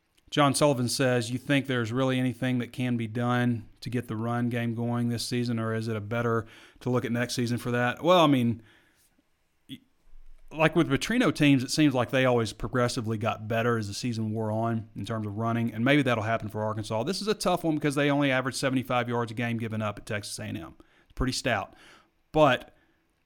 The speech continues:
if Rakeem Boyd is healthy, remember, Rakeem Boyd went to Texas A and M. You know, there's a, there's a personal deal for this. I mean, there's a personal deal for, like, every game. Like, right, you start out against Georgia. So Sam Pittman facing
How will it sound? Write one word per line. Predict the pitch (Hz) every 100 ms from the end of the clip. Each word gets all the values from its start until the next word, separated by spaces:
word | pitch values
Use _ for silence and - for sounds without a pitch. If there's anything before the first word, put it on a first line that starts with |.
| _ -
if | 123
Rakeem | - 196
Boyd | 151 160
is | 135 -
healthy, | 156 160 160 110 98 _ _ _
remember, | 131 147 160
Rakeem | 117 117 - 208
Boyd | 175 196 127
went | 131 -
to | -
Texas | 131 110 101
A | 107
and | 107
M. | 101 95 - _
You | 120
know, | 107
there's | 107 143 135
a, | 123 123 -
there's | 139
a | 139
personal | - 175 165 135
deal | 110 113
for | 101 -
this. | 104 101 -
I | - - -
mean, |
there's | 196 262
a |
personal | 262 175 190 190 147
deal | 135 151
for, | 127
like, | 117 110
every | 135 131
game. | 113 104 95 - _ _ _ - _
Like, | 117 110
right, | 139 139 117
you |
start | 120 - 156
out | 147 135
against | 127 131 -
Georgia. | 120 107 104 98 -
So | -
Sam | 113 143 139
Pittman | 135 131 127 117
facing | 117 - 120 113 120 113